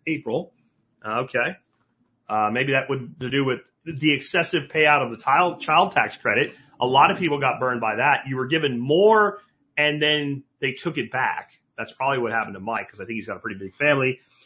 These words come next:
And Iowa Farm Boy says, "Five-year treasury bond shooting way above thirty years today."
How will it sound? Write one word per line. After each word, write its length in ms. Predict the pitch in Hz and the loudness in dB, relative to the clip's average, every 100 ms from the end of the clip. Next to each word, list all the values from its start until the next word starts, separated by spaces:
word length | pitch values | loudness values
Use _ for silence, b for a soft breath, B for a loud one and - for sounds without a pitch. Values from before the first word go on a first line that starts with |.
| b | b
And 160 | 135 143 | -8 -2
Iowa 520 | 139 160 202 190 180 165 | 4 4 4 2 2 -2
Farm 360 | - 190 202 | 0 2 2
Boy 160 | 160 135 | 0 -2
says, 240 | - 131 | -4 -12
"Five-year 580 | - 165 175 185 180 165 | -4 -2 0 -2 0 0
treasury 400 | - 180 170 160 | 0 -4 0 0
bond 280 | 143 139 139 | 0 -2 -2
shooting 400 | - 175 151 135 | -4 -4 -2 -2
way 160 | 147 165 | 0 0
above 420 | 147 147 147 - | 0 2 2 0
thirty 320 | - 147 135 | -4 -2 -2
years 480 | 139 139 170 196 190 | -6 -6 -4 -4 -6
today." 460 | 180 160 131 98 | -2 2 4 2